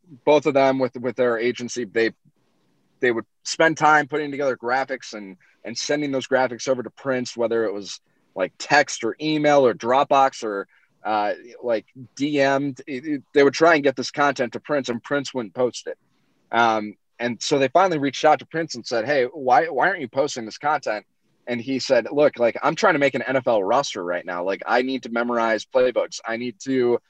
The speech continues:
make sure I'm at every meeting and in the gym and at practice on time." Like, it's a busy life.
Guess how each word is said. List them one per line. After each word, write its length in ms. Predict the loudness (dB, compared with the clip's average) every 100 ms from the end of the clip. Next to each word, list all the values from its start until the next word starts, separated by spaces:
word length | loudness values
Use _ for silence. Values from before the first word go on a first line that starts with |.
| _ _
make 180 | 0 2
sure 140 | 4
I'm 100 | 4
at 120 | 4 2
every 240 | 2 0
meeting 480 | -2 0 0 -2 -6 -10
and 360 | -6 -4 -4 -6 -6
in 160 | -4
the 80 | -4
gym 460 | 0 2 4 2 -2
and 420 | -4 -2 -2 -6 -12 _ _ _ 0
at 160 | 0 4
practice 420 | 4 4 0 -8
on 160 | -6
time." 220 | -4 -6 -4
Like, 200 | -6 -6 _ _ _ _ _ -14 -14 _ _ _ -20 -14
it's 180 | -8 -6
a 40 | -2
busy 280 | -2 0
life. 280 | 2 2 2